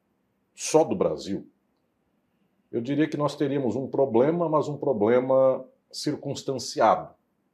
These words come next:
Então nos obrigaria isto a pensar a alma do brasileiro, o que que nós temos que os demais povos não têm,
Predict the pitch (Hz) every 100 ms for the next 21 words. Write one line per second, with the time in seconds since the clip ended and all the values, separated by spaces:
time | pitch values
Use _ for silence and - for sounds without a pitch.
0 | - 113 117 123 139 120 127 131 113 107
1 | 92 95 98 110 139 - 147 - 117 117
2 | 101 - 98 92 110 113 98 95 90 95
3 | - 110 107 107 104 - - 147 127 110
4 | - 117 120 101 - 98 87 87 101 -
5 | - 101 82 78 107 110 92 107 107